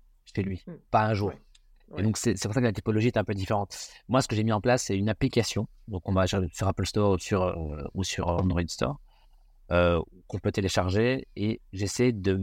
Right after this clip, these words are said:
Speaker 1: maximiser le besoin d'appartenance et les, les avantages qu'il y a à passer par l'application.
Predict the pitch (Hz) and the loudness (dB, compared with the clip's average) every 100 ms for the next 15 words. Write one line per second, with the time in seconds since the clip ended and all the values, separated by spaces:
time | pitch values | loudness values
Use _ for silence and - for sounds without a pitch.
0 | 87 104 127 - 113 110 107 113 123 131 | -2 -2 -2 -2 -2 -2 0 2 2 0
1 | - 95 95 95 95 113 107 92 - 98 | -4 -4 -2 0 4 4 4 0 -2 0
2 | 110 127 - - _ - - - - 107 | 0 0 -6 -14 _ -20 -20 -20 -2 2
3 | 113 104 95 95 92 90 - - 101 98 | 4 4 4 2 0 -4 -10 -8 0 4
4 | 120 113 113 110 - - 113 104 98 110 | 4 4 0 0 -4 2 2 2 0 0
5 | 104 98 - 95 90 92 | 2 2 0 -4 -4 -6